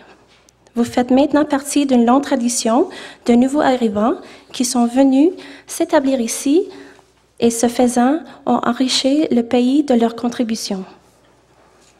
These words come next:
I encourage you as new citizens to retain your customs and to share and blend them into the multicultural fabric of this great nation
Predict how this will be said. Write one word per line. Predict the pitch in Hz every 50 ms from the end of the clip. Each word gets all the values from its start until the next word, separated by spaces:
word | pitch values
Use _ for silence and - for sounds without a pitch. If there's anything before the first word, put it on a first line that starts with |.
| _ _ _ _ _ _ _ _ - - - - - - - -
I | - 226
encourage | 233 247 - - 285 302 302 294
you | 294
as | 277 262 247
new | 262 269
citizens | 277 - - 262 254 - - 277 285 294 277
to | - - 247
retain | 233 233 - - 247 262
your | 285 302
customs | 285 - 277 269 277 - - 294 294 285
and | 277 247
to | - -
share | 240 - - 262 262 262
and | 262 254
blend | 247 247 247 240 247 240
them | 240 226 214
into | 208 208 208 - - 208 208 - - - _
the | -
multicultural | 233 220 240 262 269 - 294 - - 262 254 - - 254
fabric | - - 247 220 226 226 247 262 -
of | 226 214
this | 226 226 -
great | - 233 226 -
nation | 214 208 202 202 - - 285 339 381